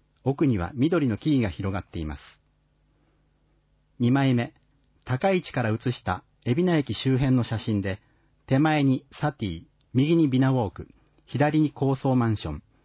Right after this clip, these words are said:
中央に小田急線、相鉄線、ジェイアール相模線の海老名駅、円形には丹沢の山並みが見えます。三枚目。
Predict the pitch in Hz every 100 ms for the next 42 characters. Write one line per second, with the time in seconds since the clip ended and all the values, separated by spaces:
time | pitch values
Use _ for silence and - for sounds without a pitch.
0 | _ _ _ _ - 165 180 143 101 95
1 | _ _ _ 113 117 147 - 131 123 107
2 | 95 117 _ _ _ _ - 131 135 127
3 | - 110 95 117 _ _ _ _ _ 107
4 | 151 165 131 - 117 127 - 113 104 107
5 | 131 139 110 - 80 - _ _ _ _
6 | _ 117 147 - 156 139 90 85 _ _
7 | 131 143 151 151 143 123 123 123 117 104
8 | 92 87 78 - - _ _ _ _ _
9 | _ _ _ _ _ _ _ _ _ _
10 | - 120 131 120 107 92